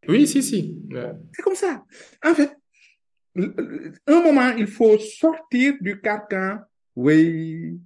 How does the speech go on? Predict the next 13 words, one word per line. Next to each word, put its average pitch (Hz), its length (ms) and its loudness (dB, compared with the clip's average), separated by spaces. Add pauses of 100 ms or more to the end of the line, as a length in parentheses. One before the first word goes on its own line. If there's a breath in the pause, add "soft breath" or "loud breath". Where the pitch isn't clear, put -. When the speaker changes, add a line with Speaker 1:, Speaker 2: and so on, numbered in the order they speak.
(220)
Speaker 2:
nous 156 480 0
les, 139 320 -2 (160)
non, 160 340 -6
il 185 100 0
faut 226 200 0
vraiment 233 420 -2
voir 202 220 -2
la 175 180 -2
réalité 185 720 -4 (440)
de 131 200 2
l'humanité 175 760 -2
en 143 180 -2
face. - 600 -12